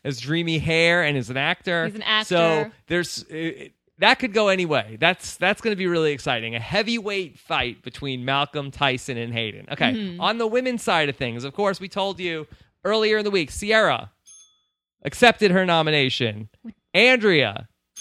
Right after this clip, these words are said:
Speaker 1: accepted her nomination. She's back in the mix. Then we get to Brenda.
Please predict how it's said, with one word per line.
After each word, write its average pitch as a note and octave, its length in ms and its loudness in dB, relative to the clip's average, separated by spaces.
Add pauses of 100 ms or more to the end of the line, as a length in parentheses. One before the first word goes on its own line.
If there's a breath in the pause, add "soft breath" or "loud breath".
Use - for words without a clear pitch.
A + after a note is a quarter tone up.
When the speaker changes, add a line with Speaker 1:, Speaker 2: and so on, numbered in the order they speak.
(480)
Speaker 1:
accepted A3 560 0
her F#3+ 140 0
nomination. D3+ 600 -2
She's A#3 320 -2
back F#3 340 0
in E3+ 100 -8
the D3+ 80 -8
mix. A#2+ 520 -8 (600)
Then B3 500 4
we A3+ 140 -2
get F#3+ 300 -2
to E3+ 640 0
Brenda. B2+ 560 -4